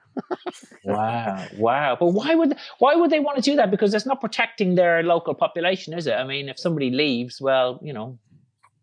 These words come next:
Speaker 1: I think it
Speaker 2: There
Speaker 1: has
Speaker 2: isn't a
Speaker 1: something to
Speaker 2: public
Speaker 1: do
Speaker 2: health
Speaker 1: with, I
Speaker 2: issue
Speaker 1: think
Speaker 2: that,
Speaker 1: it has
Speaker 2: well
Speaker 1: something to, no, I, I think it has more to do with, um, the average law-abiding citizen, um, becoming very frustrated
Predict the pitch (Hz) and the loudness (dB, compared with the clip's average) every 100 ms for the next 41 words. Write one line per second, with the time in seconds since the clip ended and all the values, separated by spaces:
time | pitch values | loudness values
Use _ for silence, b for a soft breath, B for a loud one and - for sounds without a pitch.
0 | _ _ _ _ _ _ _ _ b b | _ _ _ _ _ _ _ _ b b
1 | 180 240 254 247 147 202 190 196 180 170 | -2 0 0 2 0 -2 -2 -2 0 0
2 | 165 170 156 151 131 139 - 135 - 170 | 0 -2 0 -2 -2 -6 -4 -2 -2 -2
3 | 156 135 175 156 139 160 175 165 147 135 | -2 0 -2 -6 -10 -4 0 0 -2 -6
4 | 156 196 196 214 160 131 131 143 - 131 | -8 -10 -6 -4 -4 -4 -4 -4 -6 -8
5 | 117 123 127 117 98 - 113 110 104 95 | -6 -6 -4 -6 -8 -6 -4 -4 -8 -16
6 | _ - 131 127 135 143 123 113 117 120 | _ -4 0 0 -2 -6 -10 -6 -2 0
7 | 127 120 117 117 117 107 113 110 - 147 | 0 -2 -4 -6 -10 -12 -10 -8 -10 -14
8 | 160 _ _ _ _ _ - 113 113 113 | -16 _ _ _ _ _ -8 -4 -4 -6
9 | 104 101 _ _ _ _ - 135 120 135 | -10 -18 _ _ _ _ -6 -6 -2 -2
10 | 135 131 123 120 - _ 110 113 131 135 | -2 -8 -12 -18 -20 _ -20 -8 -2 -2
11 | 139 131 - 127 113 - 131 135 139 165 | -2 -10 -6 -6 -6 -8 -10 -6 -4 -4
12 | 180 | -8